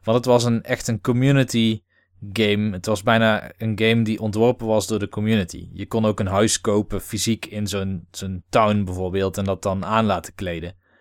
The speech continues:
Maar, ehm, wij waren zo ver in dat spel dat mensen die aan die game sleutelden ons soms vroegen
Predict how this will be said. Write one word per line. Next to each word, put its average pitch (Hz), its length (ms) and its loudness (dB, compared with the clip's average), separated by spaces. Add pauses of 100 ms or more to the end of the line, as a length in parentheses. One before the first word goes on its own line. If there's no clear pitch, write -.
(220)
Maar, 110 360 2
ehm, 104 360 4 (540)
wij 117 240 0
waren 127 320 6
zo 131 240 4
ver 110 460 2
in 107 140 -4
dat 104 120 0
spel 104 480 -4 (100)
dat 104 520 0
mensen 117 420 0
die 104 160 -2
aan 104 100 -2
die 107 220 0
game 139 140 4
sleutelden 110 680 2
ons 120 240 -2
soms 123 300 2
vroegen 139 460 0